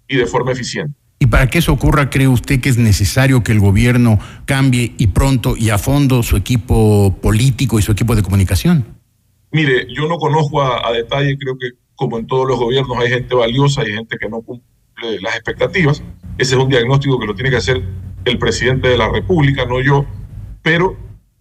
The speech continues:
Speaker 1: creo que los resultados en gestión hasta ahora sí han dejado en muchos temas mucho que desear, entonces es ahí donde es importante que se hagan los ajustes que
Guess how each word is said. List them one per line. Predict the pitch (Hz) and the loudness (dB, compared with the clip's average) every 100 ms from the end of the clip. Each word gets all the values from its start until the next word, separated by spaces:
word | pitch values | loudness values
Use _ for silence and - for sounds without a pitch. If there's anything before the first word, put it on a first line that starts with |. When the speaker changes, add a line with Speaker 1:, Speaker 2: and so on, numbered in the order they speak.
| - | -6
Speaker 1:
creo | 123 127 127 | -2 -2 0
que | 139 | -2
los | 123 120 | -2 -4
resultados | 113 - - 135 143 143 | -6 -8 -6 -2 0 2
en | 139 123 | 0 -4
gestión | 113 - 139 139 | -8 -2 0 0
hasta | 135 135 | -2 -2
ahora | 143 143 143 | 0 0 0
sí | 139 127 | -4 -8
han | 131 | -6
dejado | 123 127 | -2 -2
en | 127 | -2
muchos | 131 - - | -6 -10 -8
temas | 127 120 117 | -6 -6 -8
mucho | 120 113 | -10 -6
que | 120 | 0
desear, | 131 139 147 143 - - - _ | 0 0 0 -2 -6 -14 -20 _
entonces | 135 120 113 120 | -8 -6 -2 0
es | 120 | 2
ahí | 120 123 | 2 2
donde | 123 120 | 2 0
es | 117 | -4
importante | 123 123 117 117 120 | -4 -6 -6 -6 -6
que | 120 | -6
se | 117 | -4
hagan | 120 123 | -2 -2
los | 117 113 | -4 -6
ajustes | 98 - 117 135 | -8 -8 -4 -4
que | 117 143 | -2 -2